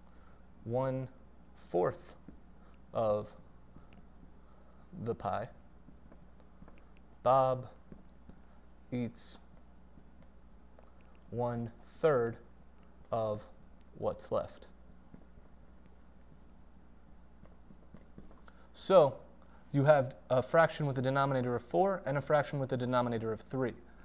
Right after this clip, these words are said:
So what you can have the student do is then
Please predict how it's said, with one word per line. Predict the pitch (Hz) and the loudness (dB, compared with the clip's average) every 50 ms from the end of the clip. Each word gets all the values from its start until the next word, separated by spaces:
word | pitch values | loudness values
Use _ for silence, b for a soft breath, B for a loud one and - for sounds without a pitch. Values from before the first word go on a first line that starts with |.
| B B B B B - | B B B B B -14
So | - - 151 143 135 127 135 - - | -2 4 4 6 6 4 2 -2 -2
what | 139 151 - 151 | 0 0 2 2
you | 143 | 0
can | - 139 123 | 0 0 2
have | 135 156 143 139 131 127 - - - | 2 2 4 2 2 -2 -4 -8 -6
the | 123 127 120 | -4 -4 -2
student | - - 156 131 131 120 | 0 0 2 2 0 0
do | - 202 214 190 165 147 - | 0 4 4 4 4 4 2
is | - 143 131 120 | 0 -2 -2 0
then | 127 147 143 135 135 135 135 | 0 2 2 2 2 0 -2